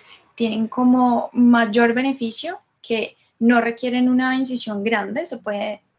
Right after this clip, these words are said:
introducir, pues, dentro del ojo por medio de una incisión pequeña de faco. Se insertan generalmente de a dos anillos de tensión capsular y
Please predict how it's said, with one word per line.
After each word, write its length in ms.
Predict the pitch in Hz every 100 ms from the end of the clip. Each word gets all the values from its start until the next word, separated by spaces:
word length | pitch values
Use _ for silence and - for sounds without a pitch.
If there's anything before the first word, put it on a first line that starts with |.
| _ _ -
introducir, 640 | 247 233 226 220 208 202
pues, 200 | 202 214
dentro 320 | 226 226 226
del 140 | 220 208
ojo 280 | 202 208 _ _ _ _
por 160 | 254
medio 220 | 247 233 220
de 160 | 226
una 680 | 247 233 220 220 214 220 220
incisión 420 | 240 233 220 208
pequeña 440 | 202 - 226 226 247
de 80 |
faco. 400 | 233 185 - 302 _ _ _ _ _ _ _ _
Se 380 | - 285 285 - - _ _ -
insertan 960 | 285 294 277 302 262 - - 285 294
generalmente 800 | 269 247 240 214 208 214 226 247
de 160 | 233 214
a 120 | 202
dos 520 | 214 202 202 - - _ _ -
anillos 280 | 226 220
de 40 | 226
tensión 300 | 233 226 208
capsular 500 | 202 - 302 262 - _ _ _ _ - - _ _
y 340 | 349 339 381